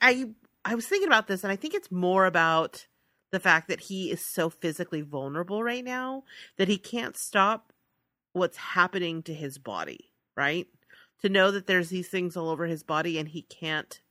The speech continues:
do, like, he's someone who is very connected with being extremely capable and, uh, self-protection.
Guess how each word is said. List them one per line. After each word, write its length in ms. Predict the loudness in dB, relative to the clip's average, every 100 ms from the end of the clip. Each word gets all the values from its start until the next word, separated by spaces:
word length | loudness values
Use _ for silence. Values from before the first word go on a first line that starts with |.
| -10
do, 280 | -6 -6 -4
like, 180 | -6 -8
he's 240 | -10 -8 -4
someone 400 | -4 -2 -4 -4
who 160 | -2
is 180 | -2 -2
very 800 | -8 -2 0 0 -2 -4 -6 -8 -2
connected 480 | 2 2 2 -2
with 160 | -4 -4
being 280 | 0 2 0
extremely 580 | -6 -10 -4 -2 -2 -6
capable 640 | -4 -6 -4 -2 0 0 -2
and, 380 | -4 -4 -10 -14 _ _ -4
uh, 220 | -4 -4
self-protection. 1160 | -2 -4 -2 -10 -4 -4 -2 -2 -2 -2 -8